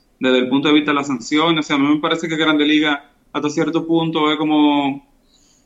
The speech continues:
como un poco incoherente con, con las cosas. Por ejemplo, eh, tú pones un caso como Cano, suspendido por una, por un año entero, ¿no? Y, y, por ejemplo, ¿qué pasó con el equipo de Houston con lo de la trampa?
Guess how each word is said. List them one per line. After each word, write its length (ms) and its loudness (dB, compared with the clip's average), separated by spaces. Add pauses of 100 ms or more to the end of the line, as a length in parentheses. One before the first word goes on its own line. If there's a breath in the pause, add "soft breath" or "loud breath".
(480)
como 140 -4
un 80 -2
poco 200 0
incoherente 440 0
con, 200 -2
con 220 0
las 220 -4
cosas. 340 -4
Por 200 -4
ejemplo, 520 -2
eh, 340 0
tú 80 -20
pones 220 2
un 80 2
caso 240 -4
como 180 -2
Cano, 400 -2 (280)
suspendido 680 0
por 120 -4
una, 180 -2 (140)
por 120 -4
un 120 -2
año 220 2
entero, 500 0
¿no? 180 -2 (560)
Y, 420 6
y, 40 2
por 160 0
ejemplo, 360 0
¿qué 80 -2
pasó 200 -4
con 100 2
el 60 2
equipo 240 -2
de 100 0
Houston 380 2
con 120 -4
lo 100 2
de 40 2
la 100 0
trampa? 440 -2